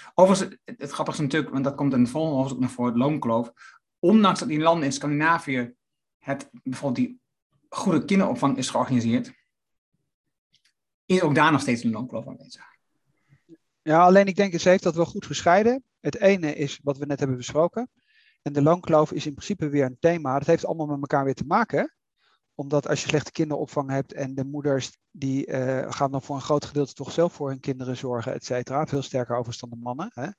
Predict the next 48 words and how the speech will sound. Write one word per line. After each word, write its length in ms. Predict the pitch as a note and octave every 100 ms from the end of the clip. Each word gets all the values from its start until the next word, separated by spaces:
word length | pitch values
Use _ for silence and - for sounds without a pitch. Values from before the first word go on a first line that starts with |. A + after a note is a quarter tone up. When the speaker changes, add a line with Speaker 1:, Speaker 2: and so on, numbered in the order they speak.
| _ -
Speaker 2:
De 60 |
vrouwen 340 | - B2+ C#3 E3
die 80 | E3
gaan 200 | E3 D3+
deeltijd 400 | D#3+ D#3 D#3 D3
werken, 380 | D#3+ E3+ -
niet 160 | A#2+ -
de 60 | A#2
mannen. 340 | A#2 C3+ E3+
Ja, 280 | A#2+ A#2+ B2 _ _ - - _ _ -
de, 120 | C3+
als 160 | E3
ze 80 | -
deeltijd 340 | D3+ D#3 C#3+ -
werken, 280 | C#3 C3
werken 200 | C#3 C3+
ze 60 | -
altijd 180 | D3 C3
nog 120 | C3+
meer 280 | C#3+ E3 D#3
deeltijd 420 | C#3+ C3+ C#3 B2
dan 160 | C3 A#2
de 80 | A#2
man. 200 | C#3 A#3+ _ _ _ _ _ _ _
Hè, 180 | - D3
de 100 | D#3+
man 200 | C3+ D3
werkt, 240 | C3+ C3 -
die 220 | D3+ C#3
is 100 | C#3
misschien 340 | - - C#3 C#3 _ _
één 240 | E3 D#3+
dag 240 | F3 F3 D3
papa-dag, 600 | E3+ F3 D#3+ E3+ G3+ -
hè. 260 | - D3+ E3+ -
Vrouwen 500 | - - D3 D3 D3
is 80 |
dat 120 | C#3 C3+
bijvoorbeeld 360 | B2+ C3+ A#2+
meer, 280 | B2+ D3 G#3
hè. 120 | E3 G3
Dat 140 | C#3
heet 140 | C#3 C3+
dan 120 | C3
overigens 260 | C3 A#2+
niet 160 | D3+ D#3+
mama-dag. 480 | D#3+ C3+ D#3 F#3 -
Speaker 1:
Nee, 140 | _